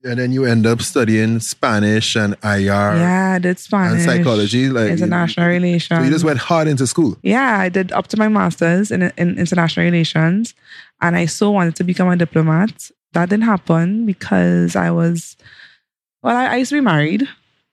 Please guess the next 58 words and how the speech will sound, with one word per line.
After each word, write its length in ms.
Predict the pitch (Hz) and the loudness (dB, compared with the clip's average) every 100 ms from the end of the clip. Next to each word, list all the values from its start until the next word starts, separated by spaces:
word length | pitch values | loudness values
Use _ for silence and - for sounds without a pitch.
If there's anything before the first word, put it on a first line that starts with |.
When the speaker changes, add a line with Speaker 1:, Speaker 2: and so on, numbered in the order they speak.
| _ _ - | _ _ -6
Speaker 1:
You 100 | 127 | 0
used 240 | 131 143 | 0 0
to 80 | 156 | 0
be 100 | 139 | 0
married. 260 | 123 101 92 | 0 0 0
Speaker 2:
I 20 | |
Speaker 1:
That's, 100 | 180 | 0
Speaker 2:
used 140 | 185 - | 2 2
Speaker 1:
oh, 20 | |
that's 160 | 123 196 | 2 2
Speaker 2:
to 60 | |
be 40 | 185 | 0
Speaker 1:
something 80 | 170 | 0
you 40 | |
used 140 | 165 165 | 0 0
to 60 | |
Speaker 2:
married. 120 | 170 269 | 0 -2
Speaker 1:
do? 60 | _ _ - _ - | _ _ -20 _ -4
Speaker 2:
That's 120 | 214 | -2
something 180 | 240 214 | 0 0
I, 140 | 196 | 0
I, 100 | - 180 165 165 - - 190 190 226 - 960 - | 0 0 0 -2 -6 -6 -2 0 0 -2 -6 -4
yeah. 120 | 277 277 - | -4 -2 -4
<laughs> 380 | - - - | -6 -8 -6
That's 200 | 202 202 | -4 -2
a 80 | 233 | -2
pastime 540 | 233 320 220 - 196 190 | 0 0 0 0 0 2
I 60 | |
had. 260 | 202 196 180 - - - - | 0 0 -2 -6 -10 -8 -2
But 180 | 202 208 | 0 2
yeah, 300 | 202 190 - | 0 0 0
I, 180 | 185 190 | 0 0
Speaker 1:
How 60 | 175 | 0
long 160 | 180 | 0
you 60 | 170 | 0
did 80 | 160 | 0
Speaker 2:
um, 120 | 139 | 0
Speaker 1:
that 100 | - | -2
for? 220 | 123 104 - _ _ _ - - | -4 -4 -8 _ _ _ -12 -4
Speaker 2:
I 120 | 175 | -2
did 200 | 175 170 | 0 0
it 160 | 190 196 | -2 -2
for 300 | 196 180 175 | -2 0 0
about, 360 | 170 156 156 - - | 0 0 -2 -6 -8
uh, 80 | - - 80 | -4 -2 -2
approximately 520 | - - 185 180 202 | -2 -2 -2 0 0
three 280 | 233 233 226 | -2 -2 0
years, 460 | 220 185 233 370 226 | 0 0 -2 -4 -4
but 180 | 196 185 | -2 0
I 120 | 180 | 0
was 180 | 180 185 | 0 -2
with 120 | 180 | -4
the 60 | |
person 320 | 196 202 180 170 | 0 0 0 0
for 120 | 170 | 0
about 200 | 170 - | 0 -4
eight. 380 | - - - - _ _ | -6 -10 -14 -20 _ _
Speaker 1:
Okay. 220 | 101 98 | -12 -10